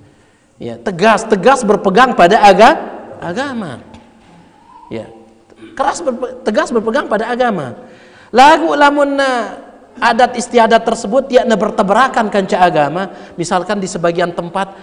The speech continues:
ada tradisi gotong royong. Gotong royong ini bagus. Gotong royong bagus. Gotong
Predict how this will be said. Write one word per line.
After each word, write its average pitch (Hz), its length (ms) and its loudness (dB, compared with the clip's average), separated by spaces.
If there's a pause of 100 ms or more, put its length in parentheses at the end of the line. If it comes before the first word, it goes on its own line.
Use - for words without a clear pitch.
(200)
ada 175 560 -2
tradisi 175 640 -6
gotong 180 400 -4
royong. 175 720 -4
Gotong 262 320 0
royong 330 320 0
ini 415 80 2
bagus. 240 640 -2 (1040)
Gotong 285 400 0
royong 285 160 -2
bagus. 220 300 0 (240)
Gotong 202 340 4